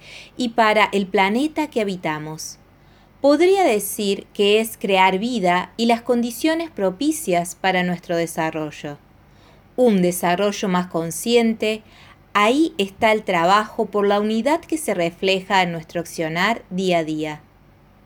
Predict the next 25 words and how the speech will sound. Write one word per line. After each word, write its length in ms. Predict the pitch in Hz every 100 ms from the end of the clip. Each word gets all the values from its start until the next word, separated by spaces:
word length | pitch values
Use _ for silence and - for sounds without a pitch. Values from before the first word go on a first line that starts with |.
| _ _ _ - - - _
Nuestro 380 | 208 202 202 190
desafío 720 | 190 190 180 180 240 240 233
como 260 | 190 175 -
comunidad 680 | 170 170 170 180 202 220 -
es 160 | 294 -
tejer 640 | - 220 - 262 226 175 -
en 160 | 214 233
el 160 | 240 247
gran 320 | 320 370 392
tejido 460 | 247 226 226 202
de 100 | 190
vida, 440 | 175 170 165 156 - - - - -
un 160 | 240 262
tejido 460 | 269 240 233 190
cósmico, 680 | 277 247 - 170 - 151 147 - _ - - -
que 100 | 233
trasciende 600 | 269 262 - 330 349 349
el 80 | 262
egoísmo, 720 | 180 175 208 240 233 233 233
las 240 | 185 190
malas 340 | 226 311 320 -
costumbres 800 | 180 180 202 202 196 196 196 -
y 100 | 254
la 160 | 247 202
autodestrucción. 960 | 190 190 175 175 165 156 - 156 147